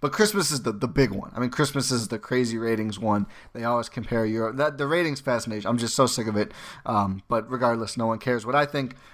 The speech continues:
Well, I guess some, I guess if you're listening, you might. But I, I, I'm tired of hearing about ratings. Um, ratings are down all over. But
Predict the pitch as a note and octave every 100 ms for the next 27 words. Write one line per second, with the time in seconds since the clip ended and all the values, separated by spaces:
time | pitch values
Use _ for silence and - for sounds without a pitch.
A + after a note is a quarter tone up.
0 | - - D#4 F#4 - D3+ C3+ - G#3 G#3
1 | G3 C#3 A#2+ A2 A2 G#2 G2+ G2+ G2+ -
2 | - C#3+ D3 C3+ C#3 C3+ C#3+ D3 B2+ A2+
3 | A2+ G#2+ G2+ A2+ A2+ A2 - - - -
4 | A#2+ G#2+ G2+ G2+ G2+ G#2+ C3+ D3 C#3+ A#2+
5 | A#2 G#2+ G2 G#2 G2+ G2 A2+ - - -
6 | B2 B2 A#2